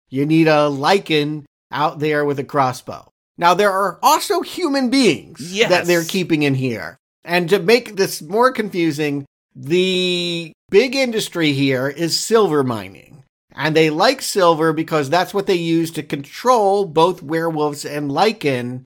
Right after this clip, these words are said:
Speaker 1: and you can't have a Lycan mining for silver. So they need the human beings to do that.
Speaker 2: Yeah,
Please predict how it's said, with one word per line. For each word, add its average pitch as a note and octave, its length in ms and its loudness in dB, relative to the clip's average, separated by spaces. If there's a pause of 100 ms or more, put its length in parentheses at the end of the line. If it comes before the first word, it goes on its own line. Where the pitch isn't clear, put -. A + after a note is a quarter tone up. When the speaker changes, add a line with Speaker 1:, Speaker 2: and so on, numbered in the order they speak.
(280)
Speaker 1:
and D#3 160 -2
you E3 80 0
can't F#3 360 -4
have D#3+ 220 0
a D3 60 -2
Lycan D3+ 560 2
mining C#3+ 500 0
for C3 140 -8
silver. A#2+ 640 -4 (240)
So D3+ 200 0
they D3 180 4
need D#3 360 4
the D3 80 4
human D#3+ 480 2
beings C3 580 4
to B2+ 120 0
do A2+ 220 2
that. - 280 -12 (260)
Speaker 2:
Yeah, A3+ 140 0